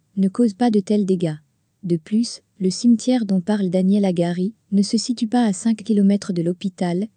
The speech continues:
distance qui sépare le bâtiment de l'endroit cerclé en rouge sur la carte présentée par le porte-parole, ce point rouge étant, selon lui, l'endroit à partir duquel le groupe palestinien tirait.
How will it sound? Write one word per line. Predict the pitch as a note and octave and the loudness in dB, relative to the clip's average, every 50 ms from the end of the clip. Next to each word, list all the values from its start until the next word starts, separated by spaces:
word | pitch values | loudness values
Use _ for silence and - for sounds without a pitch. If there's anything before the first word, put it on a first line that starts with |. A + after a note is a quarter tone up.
| - | -12
distance | - F#3 G#3+ G#3+ - - - B3 B3 A#3 - - | -4 -2 -2 -2 -2 0 0 2 2 0 -2 -4
qui | - G#3 | -6 -6
sépare | - - A3 G3 G#3 G#3 G#3 F#3+ | -2 -2 -4 -2 0 -2 0 0
le | F3 D#3+ | -2 0
bâtiment | E3 F#3+ G3 - - A3 G#3+ G#3 G#3 | 0 -2 -2 0 2 2 4 4 2
de | F#3 E3+ | 2 0
l'endroit | E3 F3 F#3+ G3 F#3+ E3+ F#3 F3+ F3 | 0 0 0 -2 0 -2 -2 -2 -2
cerclé | - - G#3+ G3+ - - - G3 F#3+ F3+ | -2 -4 -4 -4 -4 -4 -4 -2 0 0
en | F3 F3 | 0 0
rouge | E3 E3+ G3 A3+ G#3+ G3+ | 0 0 2 0 0 0
sur | G3 - - F#3 | -4 -6 -6 -4
la | F3+ F3 E3 | -4 -4 -4
carte | - - G3 G3+ G3 - A3 | -4 -4 -4 -4 -4 -6 -10
présentée | G3+ F#3+ G3+ A3+ G3 G#3 G#3 G3 - A3+ G#3+ | -8 -2 -2 0 2 2 0 0 0 -2 -2
par | - G3+ F#3 | -2 -2 -2
le | F3+ E3+ | -2 -4
porte-parole, | - - G#3 G#3 - - G3 - F#3+ F3+ E3 E3+ E3 E3+ F3+ G3+ - _ _ - | -2 -2 -4 -4 -2 -6 -6 -4 -4 -2 -2 -2 -2 -2 -2 -4 -6 _ _ -16
ce | - - G#3+ | -10 -6 -6
point | F#3+ - - G#3+ G#3+ | -6 -4 -2 0 0
rouge | G#3+ G3 G#3 A#3 A3+ G3+ | 2 2 2 2 2 2
étant, | G3+ F#3 - - F3 E3 E3 - | 0 -2 -2 -4 -6 -6 -6 -10
selon | - - - - G#3 F#3+ F#3+ | -14 -8 -4 -2 0 2 2
lui, | F#3+ F3+ F3 E3 F3 A3+ B3+ _ _ - | 2 0 0 0 -2 -4 -4 _ _ -6
l'endroit | - F#3 F#3+ G3+ G3+ G3 G3+ A#3 B3 | -2 0 0 2 0 0 0 0 0
à | A#3 G#3 | 0 0
partir | - G#3 F#3 - - - A3+ A3 G#3 F3+ | -2 -4 -6 -6 -6 -4 -2 -2 -2 -2
duquel | F#3+ F#3+ - A#3 A#3 A3+ | -4 -4 0 0 0 2
le | G#3 F#3 E3+ | 2 0 0
groupe | - E3+ G#3+ B3+ - - | -2 -2 -4 -4 -4 -2
palestinien | A#3 A3+ G#3+ G#3 - - - G3+ G3+ G3+ A3 | -2 0 0 0 -2 -2 0 2 4 4 4
tirait. | G#3+ - - G3 E3+ E3+ D#3 D#3 | 2 -2 -6 -6 -6 -6 -8 -10